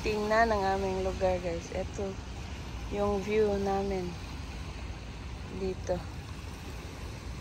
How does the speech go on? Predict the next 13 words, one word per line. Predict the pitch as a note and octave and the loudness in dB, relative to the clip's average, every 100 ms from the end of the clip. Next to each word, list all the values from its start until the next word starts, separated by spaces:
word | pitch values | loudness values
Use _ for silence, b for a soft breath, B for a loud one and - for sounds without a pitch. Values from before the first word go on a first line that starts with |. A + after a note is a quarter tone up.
| - - - - - - - | -8 -6 -6 -6 -6 -6 0
Ay, | A#3 C4+ | 4 8
ayun, | D4 | 8
nakadaong | C#4 A#3+ B3 A#3+ B3+ B3+ | 8 12 12 12 12 6
na | |
yung | B3+ A#3+ G#3+ | 2 2 4
barko, | G#3+ A3+ A3+ | 4 4 0
guys. | G#3 F#3 - | 0 -2 -2
Ayun. | G3 G#3 G3+ - - - - - - - - - - - - - - F#3 | -2 -2 -4 -4 -6 -6 -6 -6 -6 -6 -4 -4 -6 -6 -6 -6 -4 -4
Ayun | G#3 A3 A3 - | -2 -2 -4 -2
siya. | G3+ G#3+ A#3 A3 A3 | -2 0 0 0 -2
Nakadaong | G#3 F3+ F3 F3 F3 F3 F3+ | -2 -4 -2 0 0 0 -2
na | F3 | -2
siya. | F3+ - | -4 -6